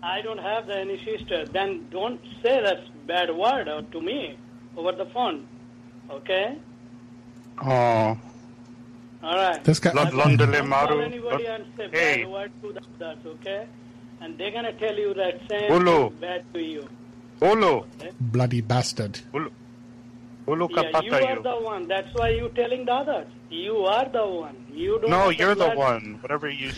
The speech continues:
Speaker 2: say.
Speaker 1: I, I didn't saying to you. You, you saying others to the bloody bastard.
Speaker 2: Is your,
Speaker 1: So
Speaker 2: is your
Speaker 1: you,
Speaker 2: sister,
Speaker 1: you
Speaker 2: is your s-, no.
Speaker 1: I don't
Speaker 2: Is your
Speaker 1: have any.
Speaker 2: sister Rundi Kabacha or Punjabi
Speaker 1: No, you
Speaker 2: Munda?
Speaker 1: Okay,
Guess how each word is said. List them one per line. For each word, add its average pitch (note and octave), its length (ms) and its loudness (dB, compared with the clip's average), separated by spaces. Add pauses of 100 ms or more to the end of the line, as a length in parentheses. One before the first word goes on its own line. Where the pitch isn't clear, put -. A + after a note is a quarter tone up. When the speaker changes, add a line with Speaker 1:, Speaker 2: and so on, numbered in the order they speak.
Speaker 2:
say. C3 460 2
Speaker 1:
I, A#3 380 -4
I - 40 0
didn't B3+ 420 -6
saying B3 320 0
to B3 140 -8
you. C4 340 -4 (180)
You, G#3+ 460 -8
you C#4 480 0
saying A3+ 340 0
others G3+ 420 0 (160)
to F3 80 -8
the A3+ 380 -4
bloody G3 320 -2
bastard. F#3+ 520 -4 (160)
Speaker 2:
Is C#3+ 160 -2
your, G3 240 4
Speaker 1:
So D#3+ 80 2
Speaker 2:
is D3+ 100 0
your F3+ 180 4
Speaker 1:
you, D4+ 180 2
Speaker 2:
sister, E3+ 560 2 (240)
Speaker 1:
you A#3 260 0
Speaker 2:
is A#3+ 160 0
your E3 120 2
s-, - 160 -8 (220)
no. A2+ 280 -4 (880)
Speaker 1:
I - 120 -10
don't - 120 -2
Speaker 2:
Is C#3 100 0
your E3+ 120 6
Speaker 1:
have - 80 0
any. G3 40 -4 (100)
Speaker 2:
sister E3+ 260 4
Rundi D#3 380 2
Kabacha C3+ 640 0 (460)
or B2 80 -6 (160)
Punjabi C3+ 460 0
Speaker 1:
No, B2 60 -10
you B2+ 60 -4
Speaker 2:
Munda? A2+ 380 -6 (580)
Speaker 1:
Okay, F3 600 -8